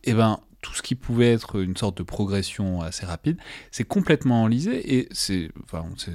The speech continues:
c'est un thème qui est cher à, à Michel Yakovlev, notamment cette question du combat urbain, et qu'on ne parle pas assez du combat urbain, parce que c'est là que les grandes batailles se déroulent. Mais, euh, simplement, qu'est-ce qu'on peut en dire de cette sorte d'incapacité, ou en, en tout cas d'impréparation des Russes,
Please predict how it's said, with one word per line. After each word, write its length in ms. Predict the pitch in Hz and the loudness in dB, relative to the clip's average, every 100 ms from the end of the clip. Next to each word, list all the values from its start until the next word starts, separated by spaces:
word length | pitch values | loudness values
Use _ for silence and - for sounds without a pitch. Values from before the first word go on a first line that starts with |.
| 87 | -10
c'est 200 | - 92 | -6 -6
un 80 | |
thème 180 | 92 107 | -2 -4
qui 120 | - | -4
est 40 | 95 | -6
cher 300 | - 95 90 | -6 -6 -6
à, 200 | 82 - | -8 -4
à 60 | |
Michel 260 | 95 92 101 | -4 -2 -4
Yakovlev, 440 | 95 - 87 82 - | -4 -4 -4 -4 -4
notamment 260 | 85 82 87 | -8 -8 -8
cette 200 | - 82 | -8 -6
question 360 | 87 - - | -6 -4 -4
du 100 | 90 | -4
combat 300 | 85 90 85 | -4 -4 -2
urbain, 300 | 85 82 90 | -2 -2 -2
et 80 | 92 | -2
qu'on 180 | - 85 | -4 -6
ne 60 | 87 | 0
parle 220 | 101 90 | 2 2
pas 120 | 110 | 2
assez 240 | 98 104 | 2 0
du 100 | 92 | -2
combat 300 | 90 90 90 | -4 -4 -2
urbain, 240 | 87 85 104 | -2 -2 -2
parce 160 | 98 | -4
que 60 | - | -8
c'est 140 | - | -4
là 100 | 90 | 0
que 100 | 98 | 0
les 60 | 92 | -2
grandes 240 | 90 87 | -4 -2
batailles 260 | 90 87 90 | -2 -2 -4
se 140 | - | -4
déroulent. 320 | 87 92 196 170 - - - - | -4 2 2 2 -6 -8 -8 0
Mais, 240 | 120 - - - - | 2 2 -6 -12 -8
euh, 100 | 82 | -2
simplement, 300 | 127 131 160 | -2 0 2
qu'est-ce 220 | - 185 | 4 4
qu'on 120 | 151 | 2
peut 140 | 127 117 | 2 4
en 120 | 107 | 2
dire 320 | 101 190 175 | 2 2 2
de 220 | 107 113 | 2 2
cette 280 | - 113 - - - | 2 0 -2 -8 -10
sorte 240 | - 135 113 | -2 0 4
d'incapacité, 800 | 135 135 127 117 - 110 131 170 | 4 6 4 4 2 0 2 4
ou 100 | 135 | 2
en, 300 | 101 95 98 - - | 0 0 -2 -4 -8
en 80 | 113 | -8
tout 120 | - | -2
cas 100 | 120 | 0
d'impréparation 840 | 113 156 - 135 120 107 101 131 | 4 2 4 4 6 6 4 2
des 140 | 120 90 | 2 2
Russes, 320 | 95 170 - | 2 0 0